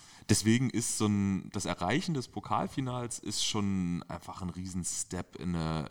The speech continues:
ähm, in so einer Volleyball-Saison. Und dann kann man sich da einfach auch auf ein krasses Event freuen mit vielen Zuschauern. Also ich meine, wir sind's hier gewohnt in der Max-Schmeling-Halle vor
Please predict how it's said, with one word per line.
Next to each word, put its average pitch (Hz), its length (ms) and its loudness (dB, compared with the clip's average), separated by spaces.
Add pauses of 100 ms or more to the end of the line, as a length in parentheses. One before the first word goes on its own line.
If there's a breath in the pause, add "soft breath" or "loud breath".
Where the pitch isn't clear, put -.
(100)
ähm, 76 600 -6 (200)
in 85 120 0
so 80 80 2
einer 80 160 0
Volleyball-Saison. 78 760 -2 (440 loud breath)
Und 87 220 0
dann 87 140 4
kann 120 160 0
man 120 120 2
sich 113 140 -4
da - 120 -2
einfach 90 320 -6
auch - 420 -4
auf 87 220 -4
ein 92 500 -2
krasses - 360 0
Event 110 320 -2
freuen 80 400 -2
mit 78 240 -6
vielen 160 380 0
Zuschauern. 170 640 -2 (160)
Also 85 160 0
ich 87 60 -4
meine, 98 180 6
wir 127 160 6
sind's 131 240 0
hier 131 100 4
gewohnt 113 300 0
in 110 40 0
der 104 80 2
Max-Schmeling-Halle 85 720 0
vor 82 500 -2